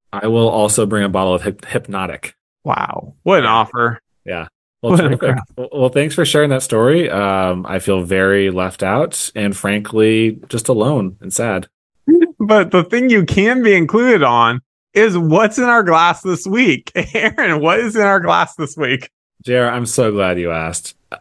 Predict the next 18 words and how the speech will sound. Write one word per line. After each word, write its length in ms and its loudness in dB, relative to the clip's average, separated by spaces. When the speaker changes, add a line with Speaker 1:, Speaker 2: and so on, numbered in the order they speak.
Speaker 1:
So 640 2
today 340 2
we 140 0
have 200 -2
a 140 0
beautiful, 1000 -2
lovely, 800 -2
elegant, 720 -2
I'm 140 -2
just 140 -2
gonna 120 -2
say 220 -2
sexy 840 -4
bottle 360 2
of 120 -2
a 100 0
white 460 -2
Burgundy 800 -4